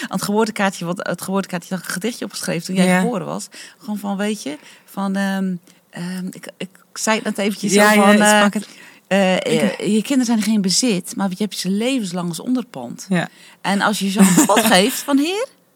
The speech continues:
Speaker 1: weet je,
Speaker 2: Ja.
Speaker 1: ze zijn een dienst van u." Weet je, dan kunnen ze gewoon de wereld aanraken
Speaker 2: Ja.
Speaker 1: en de wereld veranderen.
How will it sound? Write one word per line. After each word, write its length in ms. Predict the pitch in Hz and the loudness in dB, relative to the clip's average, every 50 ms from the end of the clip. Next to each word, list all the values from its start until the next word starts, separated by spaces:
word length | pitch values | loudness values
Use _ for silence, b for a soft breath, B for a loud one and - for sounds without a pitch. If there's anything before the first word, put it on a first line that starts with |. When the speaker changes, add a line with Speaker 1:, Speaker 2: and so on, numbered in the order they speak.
| _ _ b b b b b b | _ _ b b b b b b
Speaker 1:
weet 180 | - 214 254 247 | -6 -4 -4 -2
je, 180 | 160 160 165 - | -2 -2 -2 0
Speaker 2:
Ja. 160 | 190 180 175 165 | 2 2 2 2
Speaker 1:
ze 80 | - 208 | 0 -4
zijn 200 | 190 214 226 220 | -4 -2 0 0
een 80 | 220 | 0
dienst 220 | 220 220 269 285 - | 0 0 -2 -2 -4
van 180 | - - - - | -6 -8 -6 -4
u." 240 | 190 226 285 349 B B B B B B - | -2 -2 -4 -4 B B B B B B -12
Weet 100 | - 233 | -8 -4
je, 80 | 294 | -4
dan 80 | 269 285 | -4 -2
kunnen 200 | - 285 262 240 | 0 -2 -2 -2
ze 60 | - | -2
gewoon 160 | 214 226 208 202 | -2 -2 -2 0
de 60 | 226 | 0
wereld 220 | 233 220 214 - | -2 -2 -4 -4
aanraken 380 | - 247 302 381 403 - 240 190 | -4 -4 -4 0 0 0 2 4
Speaker 2:
Ja. 200 | 185 185 180 - | 6 6 4 4
Speaker 1:
en 120 | - 214 | 2 2
de 60 | 196 | 2
wereld 260 | 196 196 196 190 190 - | 2 0 -2 -2 -4 -6
veranderen. 500 | - - 427 453 403 302 208 165 151 | -6 -6 -4 -4 -2 -2 -2 -2 -4